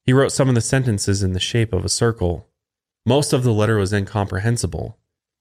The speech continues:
but some parts of it worried the police. Nico called himself a lethal warrior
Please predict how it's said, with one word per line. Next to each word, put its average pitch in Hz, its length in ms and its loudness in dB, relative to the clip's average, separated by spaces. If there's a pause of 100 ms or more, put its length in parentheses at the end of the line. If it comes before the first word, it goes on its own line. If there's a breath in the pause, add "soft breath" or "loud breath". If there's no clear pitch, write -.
but 104 140 2
some 131 260 0
parts 90 300 -2
of 95 60 -4
it 85 140 -2
worried 101 300 0
the 92 60 -6
police. 107 640 -4 (720)
Nico 131 320 4
called 139 320 0
himself 101 440 0
a 95 40 2
lethal 101 440 0
warrior 104 600 -2